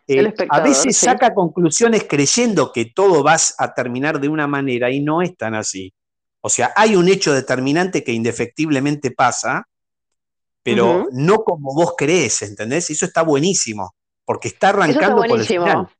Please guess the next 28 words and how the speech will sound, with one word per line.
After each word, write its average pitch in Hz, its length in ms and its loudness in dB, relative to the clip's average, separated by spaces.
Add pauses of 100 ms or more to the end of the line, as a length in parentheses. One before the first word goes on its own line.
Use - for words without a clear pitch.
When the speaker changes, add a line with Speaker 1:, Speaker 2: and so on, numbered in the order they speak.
(920)
Speaker 2:
Eso 285 160 0
es - 20 -2
lo 240 80 -2
Speaker 1:
Porque - 20 -4
Speaker 2:
que, 208 120 0
lo 175 160 2
Speaker 1:
siempre - 0 -
Speaker 2:
que 180 100 2
decimos 185 460 0
Speaker 1:
termina - 0 -
Speaker 2:
un 233 140 0
poco. 202 480 -4 (440)
Mm. 202 240 0
Speaker 1:
<clears throat> 190 260 4
las 123 140 2
dos 208 160 0
temporadas 202 580 2
termina 180 640 0
tal 240 260 4
como 165 200 2
empieza, 139 600 -2 (1000)
pero 120 260 0
en 147 80 0
el 127 160 0
Speaker 2:
Ah, 196 220 0
Speaker 1:
interín, 175 280 2
epa, - 380 -2
Speaker 2:
buenísimo. - 220 -16